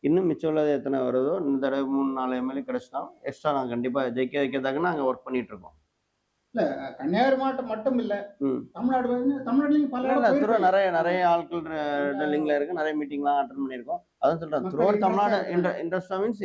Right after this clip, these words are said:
Speaker 1: முன்னாடி இருந்ததுக்கு இப்ப டெவலப் ஆயிருக்கு. யங்ஸ்டர்ஸ் மத்தியில நிறைய எழுச்சி இருக்கு, அதுதான் மெயின். இப்ப புது ஓட்டர்ஸ் இருக்காங்கல்ல,
Speaker 2: ஆமா,
Speaker 1: அவங்க எல்லாம்
Speaker 2: நிறைய
Speaker 1: கண்டிப்பா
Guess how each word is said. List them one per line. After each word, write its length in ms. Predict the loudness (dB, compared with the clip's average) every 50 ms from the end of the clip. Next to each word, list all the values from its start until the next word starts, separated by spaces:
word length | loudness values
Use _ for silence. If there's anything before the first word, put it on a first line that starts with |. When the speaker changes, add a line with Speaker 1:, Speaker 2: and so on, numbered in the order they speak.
| -2 0
Speaker 1:
முன்னாடி 340 | 2 2 4 4 4 4 4 4
இருந்ததுக்கு 440 | 4 4 2 2 2 2 2 2
இப்ப 140 | 0 -2 0
டெவலப் 300 | 0 0 0 0 0 0
ஆயிருக்கு. 260 | -4 -4 -2 -4 -4
யங்ஸ்டர்ஸ் 480 | -4 0 -2 -2 -2 -2 -6 -6 -6 -6
மத்தியில 340 | -12 -10 -8 -2 0 0 2
நிறைய 300 | 2 2 2 2 2 2 2 0 2 2 0 0 -2 -4 -10 _ _ _ _ _ _ _ _ _ _ 2
எழுச்சி 300 | 2 2 2 0 0 -2
இருக்கு, 240 | -2 -2 -4 -8 _ _ _ _ _ _ _ _ _ _ -2
அதுதான் 320 | 0 0 2 0 0 0
மெயின். 220 | -2 -2 -4 -8 -12 _
இப்ப 160 | _ -8 -8 -6
புது 220 | -4 -2 0 2 2 2 2 2
ஓட்டர்ஸ் 380 | 0 0 0 0 -2 -2 -2 -6
இருக்காங்கல்ல, 460 | -4 -4 -2 -2 -2 0 0 0 0
Speaker 2:
ஆமா, 300 | -2 -4 -8 -6 -6 0 2
Speaker 1:
அவங்க 200 | 2 4 4 2
எல்லாம் 180 | 2 2 0 0
Speaker 2:
நிறைய 60 | 0
Speaker 1:
கண்டிப்பா 400 | -2 -2 -4 -6 -4 0 0 2